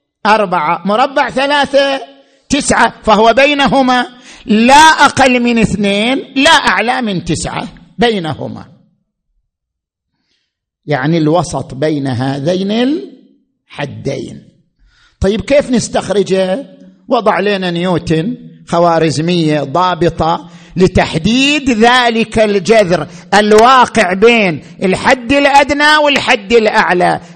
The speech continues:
بين اثنين وبين ثلاثة. طبعًا قراءته بالمليون، ب-، ب-،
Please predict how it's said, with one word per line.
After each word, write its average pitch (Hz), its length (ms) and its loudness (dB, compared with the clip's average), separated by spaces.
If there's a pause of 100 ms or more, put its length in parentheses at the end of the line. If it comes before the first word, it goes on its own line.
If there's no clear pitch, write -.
بين 277 360 4
اثنين 294 540 0
وبين 262 320 0
ثلاثة. 160 640 -6 (1800)
طبعًا 165 340 -4
قراءته 165 760 -6 (1300)
بالمليون، 143 720 -2
ب-، 87 40 -12
ب-، - 880 -16